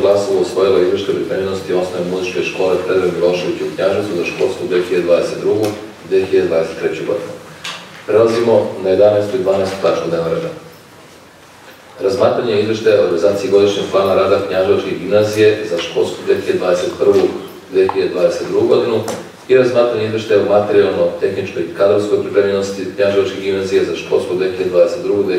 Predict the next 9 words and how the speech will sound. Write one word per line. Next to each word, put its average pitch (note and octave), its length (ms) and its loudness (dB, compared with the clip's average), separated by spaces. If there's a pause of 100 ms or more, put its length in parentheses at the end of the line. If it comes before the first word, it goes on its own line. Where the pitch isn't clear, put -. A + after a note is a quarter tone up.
hiljade F2+ 140 -4
dvadeset E2 320 -2
treću E2 220 -4
godinu. D#2+ 360 -10 (720)
Materijal A2 440 4
je A#2 160 0
dostavljen G#2+ 420 2 (220)
i A2 60 2
općinsko G#2 340 0